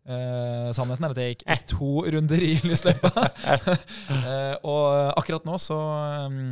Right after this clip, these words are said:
eh, skal jeg bytte pulsbelte, så jeg hadde ikke ordentlig tilgang til puls. Jeg prøv-, brukte håndleddspuls, og det, på ski så har det en tendens til å ramle litt av, eh, avhengig av temperatur og, og handsker og sånn. Og når du ikke har puls, så får du på en måte ikke, eh,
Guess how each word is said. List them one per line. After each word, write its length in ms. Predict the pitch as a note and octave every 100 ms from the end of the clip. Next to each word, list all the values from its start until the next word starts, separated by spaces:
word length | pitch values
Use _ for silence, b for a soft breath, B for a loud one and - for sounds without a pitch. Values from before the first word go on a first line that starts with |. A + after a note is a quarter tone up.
| A2+
eh, 400 | - C3 B2 B2
skal 160 | A#2+ C#3
jeg 80 | C#3
bytte 220 | - C3
pulsbelte, 840 | - G#2 - - A#2+ A2+ A#2+ - G3
så 100 | D#3+
jeg 60 | D3+
hadde 160 | B2
ikke 220 | A2+ C3 C3 B2+ B2 B2
ordentlig 300 | B2 A2 B2+
tilgang 240 | B2+ A2
til 80 | G#2+
puls. 200 | C#3 E3 C#3
Jeg 80 |
prøv-, 240 | B2+ B2 A#2+
brukte 300 | B2 - A#2
håndleddspuls, 640 | B2+ G#2 G2+ - E3+ -
og 60 | C3+
det, 80 | A#2+ A#2 A2 G#2+ b b b b
på 80 | C3
ski 240 | - A#2+ B2
så 160 | - A#2
har 120 | G#2
det 60 | G#2+
en 60 | A2+
tendens 240 | G#2+ F#2+
til 140 | - -
å 20 |
ramle 240 | F#2+ F#2
litt 160 | G#2 G2+
av, 320 | F#2 G2 A2
eh, 320 | A#2 A2 G#2+ G#2
avhengig 320 | G2+ F#2+ G2
av 60 | G2+
temperatur 560 | G2+ - F#2+ G2 G2 G2+
og, 140 | G2+ A#2
og 80 | A2+
handsker 400 | A2+ F#2+ - G2+
og 140 | G2
sånn. 100 | D3+ b b b b b -
Og 180 | D3 E3+
når 160 | D#3
du 60 | E3
ikke 100 | D3+ D3+
har 80 | -
puls, 220 | G#3 -
så 160 | - E3
får 160 | C#3+
du 60 | C3+
på 80 | D#3+
en 60 |
måte 180 | C#3+ -
ikke, 240 | D3+ - C3
eh, 1160 | B2+ B2+ B2 B2 B2 B2 A2+ _ - D#3+ F#2+